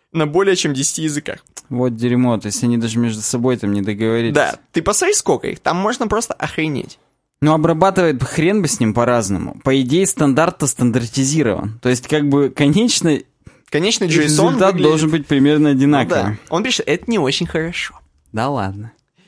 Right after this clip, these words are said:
Speaker 1: Ста-, стандарт json очень мал, но это, вероятно, означает, что он представляет пространство для интерпретации, следовательно, для особого нестандартного поведения. И здесь он приводит пример, что, говорит, вообще вот json, например,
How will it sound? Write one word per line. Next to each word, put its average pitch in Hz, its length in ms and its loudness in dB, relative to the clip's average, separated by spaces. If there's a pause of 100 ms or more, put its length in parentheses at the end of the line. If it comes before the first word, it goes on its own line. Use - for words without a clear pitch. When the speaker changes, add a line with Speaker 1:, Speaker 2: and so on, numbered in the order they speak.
(440)
Speaker 1:
Ста-, - 320 -6
стандарт 202 400 -2
json 160 480 0
очень 180 300 0
мал, 143 320 0
но 113 120 -2
это, 127 140 -4
вероятно, 135 420 0
означает, 117 440 -4
что - 160 -6
он 110 80 -6
представляет 117 560 -4
пространство 123 600 -6
для 117 180 -2 (120)
интерпретации, 127 880 -4
следовательно, 131 540 -8
для 107 160 -2
особого 170 580 -2
нестандартного 120 640 -8
поведения. 127 600 -10 (640)
И 175 60 -2
здесь 247 220 -2
он 220 160 -2
приводит 202 380 0
пример, 233 300 0
что, - 160 -4
говорит, 160 240 -2
вообще 170 240 -2
вот 160 180 -2
json, 151 400 -2
например, 117 440 -6